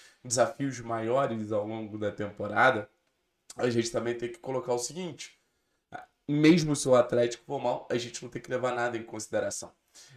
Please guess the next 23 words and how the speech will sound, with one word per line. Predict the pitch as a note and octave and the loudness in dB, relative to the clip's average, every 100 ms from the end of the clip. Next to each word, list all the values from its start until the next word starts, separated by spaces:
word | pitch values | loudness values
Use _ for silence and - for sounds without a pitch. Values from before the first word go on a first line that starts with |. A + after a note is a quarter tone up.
| - | -2
E | |
por | A#2+ C3 | 2 2
isso | D3 - | 0 -2
que | - | -4
eu | - A2 | -2 0
acho | G#2 - - | -2 -6 -12
que, | |
no | A2 | -12
final | G#2+ A2 A2 | -10 -6 -6
das | G#2+ - | -6 -10
contas, | - C3+ C3 G#2 - - _ _ | -6 -6 -4 -8 -8 -18 _ _
esse | A#2+ A#2 | -2 0
papo | - A2+ C3 - A#2+ | 0 2 2 0 -2
que | - | -4
campeonato | A#2 A#2 A2 G#2+ A2+ A2+ | -4 -6 -4 -4 -4 -6
estadual | - A2+ A2 G#2+ G#2+ | -6 -6 -4 -6 -6
não | G#2+ | -8
é | G#2+ | -8
parâmetro | G#2+ G#2 B2+ A#2 A2 - - | -4 0 0 -2 -8 -14 -6
é | C#3 | -4
uma | - D#3 | -2 -4
grandiosa | D3 D#3 D#3 C#3 C3+ C#3 C#3 | -4 -6 -4 -2 0 0 -2
baboseira. | C3 C3 D3 C3 C#3+ C3+ | -2 -4 -6 -6 -6 -8